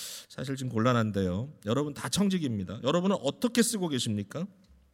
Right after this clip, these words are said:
여기 등장하는 청지기는 어떻게 했냐면요. 그의 소유, 주인의 소유를 낭비했다 그랬습니다. 그러니까 일 절, 일 절에 그가 주인의 소유를 낭비한다는 말이 그 주인에게 들린지라.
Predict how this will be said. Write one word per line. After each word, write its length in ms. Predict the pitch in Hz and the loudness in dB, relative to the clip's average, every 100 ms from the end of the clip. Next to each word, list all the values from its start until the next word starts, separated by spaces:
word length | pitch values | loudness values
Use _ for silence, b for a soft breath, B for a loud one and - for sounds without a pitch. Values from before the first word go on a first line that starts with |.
| _ _ _ _ _ - B B B B 139 | _ _ _ _ _ -16 B B B B 2
여기 240 | 180 233 | 4 6
등장하는 500 | 208 196 196 190 196 | 6 6 6 6 4
청지기는 560 | 190 214 202 170 175 143 | 4 4 4 2 2 2
어떻게 300 | 113 - 151 | 0 -2 0
했냐면요. 480 | 139 123 113 127 123 | 2 2 2 0 -2
그의 240 | 143 156 | 0 0
소유, 640 | 151 214 214 202 185 110 | 0 0 0 0 -2 -4
주인의 380 | - 151 156 151 | -2 0 2 0
소유를 340 | - 175 160 143 | 0 -2 -2 -2
낭비했다 760 | 98 120 151 156 139 - 110 | 0 2 2 0 -2 -2 -2
그랬습니다. 580 | 98 95 - - 87 95 | -2 -4 -6 -8 -10 -10
그러니까 240 | 92 - - | -14 -16 -6
일 260 | 107 113 | -6 -6
절, 400 | - 120 110 104 - | -4 0 0 0 -2
일 100 | 117 | -4
절에 340 | - 113 147 - B B B B | -2 -2 -4 -8 B B B B
그가 220 | 123 131 | 0 0
주인의 320 | 127 139 151 | 2 4 4
소유를 320 | 143 147 135 | 2 2 2
낭비한다는 640 | 113 104 120 131 120 110 104 | 4 4 4 2 2 2 2
말이 200 | 101 123 | 0 -2
그 120 | 117 | -4
주인에게 460 | 95 104 101 98 123 | -4 -2 -2 -4 -6
들린지라. 1040 | 98 95 98 95 87 87 85 82 82 - | -8 -4 -2 -2 -4 -8 -8 -12 -16 -20